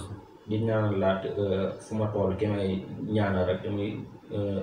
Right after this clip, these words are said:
suñu yaakaar tey ak ëllëg ki fi nekk Serigne Touba di Cheikh Mountakha Mbacké Bassirou, di ko ñaanal mu yàgg fi lool ànd ak wér, di ñaanal laat nga xam ne mooy sama buntu si Ndao Moussa Ndiaye, di ko ñaanal mu yàgg fi lool ànd ak wér,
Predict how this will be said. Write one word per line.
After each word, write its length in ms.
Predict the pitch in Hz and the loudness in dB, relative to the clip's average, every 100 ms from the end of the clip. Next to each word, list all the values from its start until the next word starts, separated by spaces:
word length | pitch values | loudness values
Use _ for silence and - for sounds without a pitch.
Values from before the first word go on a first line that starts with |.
| - | -4
suñu 180 | 110 107 | -2 2
yaakaar 400 | 101 98 95 92 | 2 2 0 2
tey 160 | 101 | 2
ak 160 | 98 98 | 2 0
ëllëg 200 | 95 95 - - | 0 0 -4 -8
ki 40 | 104 | -4
fi 60 | |
nekk 220 | 110 95 90 | 0 0 0
Serigne 240 | - 98 | -2 0
Touba 240 | 95 90 92 | 2 4 2
di 140 | 101 | 0
Cheikh 180 | 95 95 | -2 -2
Mountakha 380 | 95 95 95 95 | -2 -2 -2 0
Mbacké 240 | 90 - | 0 0
Bassirou, 360 | 95 92 90 - - - - - | -2 0 0 -2 -6 -12 -14 -10
di 80 | 98 | -4
ko 120 | 101 | 0
ñaanal 440 | 104 101 95 92 98 95 - - | 2 2 2 2 0 -2 -4 -2
mu 60 | 104 | 0
yàgg 240 | 98 95 90 | 0 0 -4
fi 80 | 95 | 0
lool 240 | 101 - | 0 0
ànd 220 | - 95 | 0 0
ak 80 | 92 | 2
wér, 180 | 92 107 - | 2 0 0
di 80 | 135 | -2
ñaanal 240 | 107 101 95 | 0 0 0
laat 140 | 95 | 0
nga 120 | - | 0
xam 120 | 101 104 | -2 0
ne 80 | |
mooy 120 | 98 95 | 0 -2
sama 200 | 104 98 | -2 -2
buntu 240 | 92 92 | -2 -4
si 120 | - | -2
Ndao 180 | 95 90 | 0 0
Moussa 200 | 92 92 | 0 0
Ndiaye, 220 | 92 92 104 | 2 0 0
di 60 | |
ko 80 | 104 | 0
ñaanal 320 | 101 95 92 95 | 0 2 2 2
mu 80 | 95 | 0
yàgg 220 | 95 - | 0 -2
fi 60 | 98 | -2
lool 220 | 95 95 | 0 0
ànd 180 | 95 95 | 0 2
ak 60 | 95 | 4
wér, 180 | 95 | 4